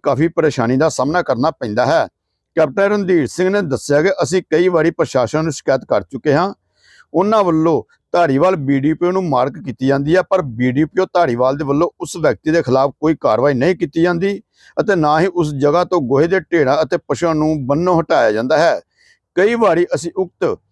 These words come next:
ਵਿਅਕਤੀ ਨੂੰ ਵੀ ਜੋ ਪਸ਼ੂ ਬੰਨ੍ਹਦਾ ਹੈ ਕਹਿ ਚੁੱਕੇ ਹਾਂ, ਪਰ ਉਸ ਉੱਪਰ ਕੋਈ ਅਸਰ ਨਹੀਂ ਹੁੰਦਾ, ਜਿਸ ਦੇ ਰੋਸ ਵਜੋਂ ਅੱਜ ਅਸੀਂ ਬੀ ਡੀ ਪੀ ਓ ਧਾਰੀਵਾਲ ਦੇ ਖਿਲਾਫ ਰੋਸ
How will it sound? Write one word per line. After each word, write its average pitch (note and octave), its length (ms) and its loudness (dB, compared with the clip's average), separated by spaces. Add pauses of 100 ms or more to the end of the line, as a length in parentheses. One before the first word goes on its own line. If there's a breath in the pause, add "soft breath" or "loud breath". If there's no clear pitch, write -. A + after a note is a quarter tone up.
(220)
ਵਿਅਕਤੀ D#3 380 0
ਨੂੰ F#3+ 200 0
ਵੀ F3 260 -2 (380)
ਜੋ E3+ 140 0
ਪਸ਼ੂ F#3+ 320 -2
ਬੰਨ੍ਹਦਾ E3 500 0
ਹੈ F#3+ 100 0
ਕਹਿ F3 320 0
ਚੁੱਕੇ D#3+ 220 -2
ਹਾਂ, C#3 140 0
ਪਰ E3+ 180 -2 (120)
ਉਸ E3+ 100 -6 (100)
ਉੱਪਰ - 240 -2
ਕੋਈ F3+ 160 0 (140)
ਅਸਰ C#3+ 220 0
ਨਹੀਂ C#3+ 200 2
ਹੁੰਦਾ, E3 360 0 (440)
ਜਿਸ D3+ 200 0
ਦੇ G#3 100 2
ਰੋਸ C#3 340 0
ਵਜੋਂ D3+ 380 0
ਅੱਜ D3 120 -2 (100)
ਅਸੀਂ E3+ 220 -2
ਬੀ C3 220 -2
ਡੀ B2+ 80 0
ਪੀ D#3 140 -2
ਓ D#3+ 120 -2
ਧਾਰੀਵਾਲ A#2+ 440 0
ਦੇ C#3 80 -2
ਖਿਲਾਫ B2 360 0
ਰੋਸ B2 300 -2